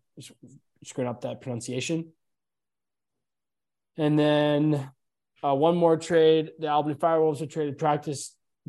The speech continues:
player Curtis Conley and their third round selection in the twenty twenty-five entry draft to the Riptide in exchange,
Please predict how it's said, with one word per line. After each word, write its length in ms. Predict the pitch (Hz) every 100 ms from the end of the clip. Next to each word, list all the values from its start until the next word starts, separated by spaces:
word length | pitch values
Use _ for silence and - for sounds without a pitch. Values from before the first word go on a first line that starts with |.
| -
player 260 | 156 143
Curtis 280 | 139 156 139
Conley 380 | - 165 170 165
and 100 | 147
their 120 | 135
third 180 | 165 156
round 180 | 147 139
selection 540 | 147 143 135 156 139
in 80 | 127
the 60 |
twenty 280 | 123 - 139
twenty-five 520 | 123 135 123 160 165
entry 200 | 170 160
draft 320 | 147 156 151 -
to 60 |
the 60 | 139
Riptide 400 | 143 139 147 135
in 80 | 135
exchange, 520 | 120 - 131 127 123